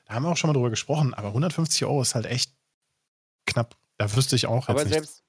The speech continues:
Speaker 2: selbst wenn du dir ein U-S-B-Mikrofon hast, wirst du am Ende feststellen, äh, dass du alle Nebengeräusche drin hast. Und dann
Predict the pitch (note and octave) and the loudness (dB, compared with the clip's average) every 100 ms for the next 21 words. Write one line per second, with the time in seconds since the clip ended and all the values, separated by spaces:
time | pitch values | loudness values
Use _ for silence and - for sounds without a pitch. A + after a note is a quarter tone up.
0 | - C3+ D3+ - B2+ D#3+ E3+ D3 D3+ D3+ | -6 0 0 0 -2 0 -2 -2 0 0
1 | C#3 C3 C3 C3 C3+ D3+ D#3+ C#3 B2+ C#3 | -2 -6 -8 -6 -6 -4 -4 -6 -6 -4
2 | C#3+ C3+ C#3 C#3+ - A#2+ C3+ - A#2+ A2 | -4 -4 -6 -6 -6 -6 -6 -2 -2 -2
3 | G#2 D3 C#3+ C#3 - C3 - - A2+ B2 | -12 -4 0 0 -4 -12 -10 -6 -4 -2
4 | C3 C#3+ D3 _ _ _ _ _ _ - | -4 -6 -12 _ _ _ _ _ _ -4
5 | A#2+ A2+ A#2 A2+ A#2+ - C3 - B2 D3 | 2 4 2 0 -6 -4 -6 -4 -6 -6
6 | D3+ C#3+ E3 D3 G2 G2 - G2+ F#2 F#2 | -4 -4 -2 -4 -4 -8 -10 -12 -14 -14
7 | G2 F2+ - _ _ _ _ _ _ _ | -18 -20 -20 _ _ _ _ _ _ _
8 | _ _ _ _ _ _ - A#2+ B2 D3 | _ _ _ _ _ _ -10 -2 -2 -2
9 | E3 F3 | -8 -16